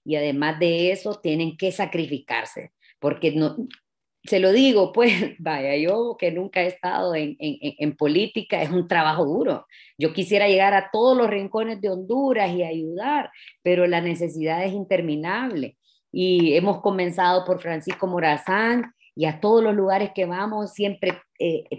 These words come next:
piden bastante, y entonces uno quiere, pero no queremos resolverles el problema de la noche a la mañana, o sea, solo,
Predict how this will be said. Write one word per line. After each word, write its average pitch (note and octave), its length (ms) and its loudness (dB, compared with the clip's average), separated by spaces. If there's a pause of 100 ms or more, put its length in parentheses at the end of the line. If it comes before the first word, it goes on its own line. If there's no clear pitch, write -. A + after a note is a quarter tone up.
piden G3+ 500 2
bastante, A3 640 0
y C#3+ 120 -2
entonces D#3+ 480 -2
uno G#3+ 360 -2
quiere, C4+ 440 2
pero G3 220 2
no G#3 220 -4
queremos B3+ 340 2
resolverles A#3 580 -4
el A#3 120 -4
problema G#3+ 640 -6 (340)
de E3+ 320 4
la D#3 180 0
noche F#3+ 540 -2
a - 80 0
la D#3 140 0
mañana, F#3 760 -4
o E3 40 -10
sea, C#3+ 320 -2 (200)
solo, A#3 320 4